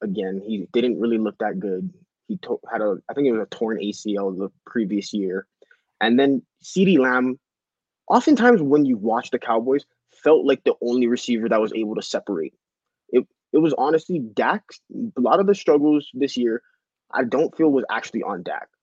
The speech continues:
The receivers weren't able to separate, and he was forced to throw it to some tight windows. Marquise Goodwin, as Nick said, he had a really rejuvenated season.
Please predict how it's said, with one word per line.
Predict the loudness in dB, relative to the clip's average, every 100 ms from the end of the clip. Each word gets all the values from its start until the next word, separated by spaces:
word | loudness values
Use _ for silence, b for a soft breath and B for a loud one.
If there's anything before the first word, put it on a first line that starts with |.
| _ _
The | 2
receivers | 4 4 4 4
weren't | 4 4
able | 4 4 4
to |
separate, | 2 -2 2 0 0
and | -4 -6 -4
he | 0
was | 0 -2 0
forced | 0 0
to | -4 2
throw | 4 4
it | 0
to |
some | -6 -8
tight | -6 -2 -2
windows. | -4 -10 -10 -14 -16 _ _ _ _ _ _ _ _ _ -2
Marquise | 2 4 4 4
Goodwin, | 4 4
as | 2 2
Nick | 2 0
said, | 0 0 0 -4 _ _ _
he | -2
had | -2 -2
a | -4
really | -2 -4 -6 0 2 2 -2 -4
rejuvenated | -2 -2 0 0 0 -2 -2 -4
season. | -6 -4 -4 -4 -10